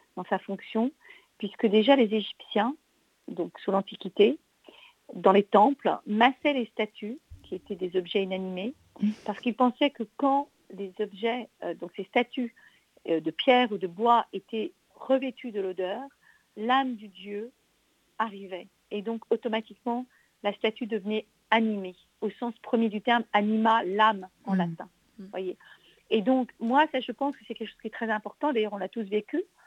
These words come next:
Speaker 1: Euh, vous entrez dans une pièce où il y a du parfum, la pièce est vivante. Voyez. Elle est, euh, elle est habitée. Vous retrouvez un, un courrier où il y a une odeur, encore un parfum même un peu fané,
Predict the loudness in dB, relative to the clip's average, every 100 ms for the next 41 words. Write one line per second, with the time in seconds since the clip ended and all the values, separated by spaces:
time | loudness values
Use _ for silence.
0 | -20 _ -8 -6 -2 -2 -2 -2 -2 -4
1 | -4 -6 -4 -6 -6 -6 -6 -6 -8 -6
2 | -6 -2 -2 -2 -4 0 -2 -2 -10 -20
3 | _ _ _ _ _ _ _ _ _ -6
4 | -4 -4 -6 _ _ _ _ -20 _ _
5 | 4 6 8 6 6 6 4 2 4 4
6 | 4 -2 -4 -2 -2 -2 -4 -6 -6 -4
7 | -2 -2 -4 -10 _ _ _ -10 -8 -8
8 | -8 -4 -4 -4 -4 -6 -4 -2 -2 0
9 | 0 0 -2 -8 -4 -4 -4 -8 -8 -6
10 | -6 -6 -8 -8 -6 -2 0 -2